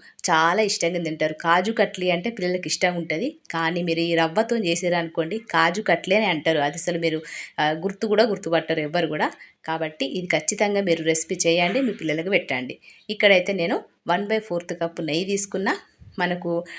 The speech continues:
డ్రై ఫ్రూట్స్ అయితే నేను ఇక్కడ బాదం మాత్రమే తీసుకున్నా, మీకు ఇష్టం ఉంటే కాజు కూడా యాడ్ చేయండి.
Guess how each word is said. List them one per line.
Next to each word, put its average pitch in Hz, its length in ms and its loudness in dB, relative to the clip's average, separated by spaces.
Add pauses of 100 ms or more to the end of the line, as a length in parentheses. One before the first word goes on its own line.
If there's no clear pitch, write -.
(140)
డ్రై 185 220 10
ఫ్రూట్స్ 247 260 0
అయితే 170 240 4
నేను 170 160 -2
ఇక్కడ 170 180 -2
బాదం 165 420 0
మాత్రమే 170 340 -2
తీసుకున్నా, 165 520 -4
మీకు - 160 -2
ఇష్టం 170 220 0
ఉంటే 175 160 -2
కాజు 160 400 4
కూడా 170 180 2
యాడ్ 151 300 2
చేయండి. 131 300 -2